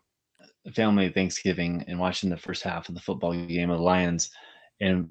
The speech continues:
wearing khakis and a decent shirt. And then by the time, like, second half started, just completely just covered in mud and playing two-hand touch with the cousins. And, like, why would,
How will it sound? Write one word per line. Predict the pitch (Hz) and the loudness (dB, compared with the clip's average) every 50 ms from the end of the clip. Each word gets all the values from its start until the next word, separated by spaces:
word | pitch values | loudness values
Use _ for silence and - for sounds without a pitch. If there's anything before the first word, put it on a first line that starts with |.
| - 85 | -4 2
wearing | 95 98 101 104 101 101 98 95 90 - _ _ _ - - - | 4 6 6 6 6 6 6 4 2 -2 _ _ _ -18 -16 -10
khakis | - - 107 107 101 98 - - 90 87 82 - - - _ _ | -4 0 2 2 2 2 0 0 -2 -2 -2 -4 -8 -12 _ _
and | - 95 92 90 90 87 | -2 0 0 0 0 0
a | |
decent | 80 - 110 101 - - 104 98 87 | 2 4 4 4 4 2 -2 -2 -2
shirt. | - - - 98 90 87 - - _ _ - | -2 0 2 2 2 2 2 -2 _ _ -4
And | 92 90 92 | -2 0 2
then | 92 92 90 | 2 2 2
by | 85 90 90 90 | 4 4 4 4
the | 87 85 | 2 0
time, | - 101 98 95 95 92 90 | 0 2 2 4 4 2 2
like, | 87 85 87 85 - - - _ _ - | 2 0 0 -2 -6 -12 -20 _ _ -8
second | - - 101 95 98 87 | -4 -2 -2 0 0 0
half | - 110 110 104 92 | 2 2 2 2 0
started, | - - 87 85 82 85 82 - | 0 0 0 0 0 -2 -2 0
just | 98 90 - - | 0 0 0 0
completely | - 85 80 - - 101 95 95 90 76 90 92 | -2 -4 -6 -4 2 4 4 4 4 4 2 0
just | - 90 82 82 - - - - _ _ _ _ _ _ _ _ _ _ _ - | 0 0 -2 -4 -6 -8 -10 -14 _ _ _ _ _ _ _ _ _ _ _ -8
covered | - - - 107 95 98 95 90 | -4 0 2 2 4 4 4 4
in | 90 87 87 92 | 4 4 6 8
mud | 98 95 92 90 90 92 92 82 | 8 8 8 6 4 2 2 2
and | 90 82 80 82 80 - - - - - - - - - _ _ - | 0 0 0 -2 -4 -8 -14 -20 -20 -20 -20 -20 -20 -20 _ _ -2
playing | - 107 95 92 87 82 - _ - | 2 4 4 4 2 0 -4 _ -6
two-hand | - - 110 101 101 101 98 85 | 0 2 4 4 6 6 4 4
touch | - 95 95 95 - | 6 4 4 4 4
with | 101 92 - | 0 -2 0
the | 95 87 | -2 0
cousins. | - 95 95 90 90 92 90 87 87 | 4 4 4 4 4 2 2 2 2
And, | 87 85 | 0 0
like, | 85 85 85 85 | 0 0 -2 0
why | 90 92 98 107 | 2 4 4 6
would, | 110 110 107 - | 4 4 0 -2